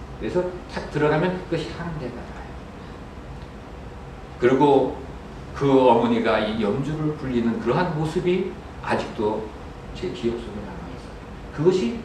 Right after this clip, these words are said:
그 불교 신자의 가풍이라고 볼 수 있을 거예요. 유교라고 하는 종교는 유교 나름대로의 그 문화가 있잖아요.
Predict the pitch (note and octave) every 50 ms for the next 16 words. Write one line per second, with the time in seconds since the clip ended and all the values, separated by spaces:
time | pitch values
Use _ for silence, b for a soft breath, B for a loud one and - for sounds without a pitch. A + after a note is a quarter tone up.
0 | - - - - - - - - - - - - - B2+ A#2+ B2 A#2+ - - C#3
1 | C#3+ F3 G3 G3 G3 A3 A#3 A#3 G#3+ - - - F3+ E3+ E3 E3+ D#3+ D#3 D3+ D#3
2 | D#3 D#3 - - - - - - - - - - E3 D#3+ D3+ D3 C#3 - C3+ A#2+
3 | A#2 A#2 A#2 G2+ - - E2 - - - - - - - - - - - - -
4 | - - - - - - - - - - - - - - - - - - - -
5 | - - - - - - A2 F3 A3 A#3 A3 D4+ C#4+ C4+ C4+ C4+ C4 C4+ C#4+ C4
6 | B3 B3+ C4 C4 - F#3 F3 E3+ F3 E3+ E3+ D#3+ D3+ E3 F#3 A3 - D4 D4+ C#4
7 | C4+ D4 D4+ D4+ C#4+ A3+ F#3+ E3+ D#3 D3+ D3+ D3+ D3+ D#3 D#3+ D#3 - - - -
8 | - - - - - - - - - - - - - - - F3 D#3 A#3 C#4+ D#4
9 | D4+ C#4+ C#4+ C4+ B3+ - - G3+ - - - - E2+ -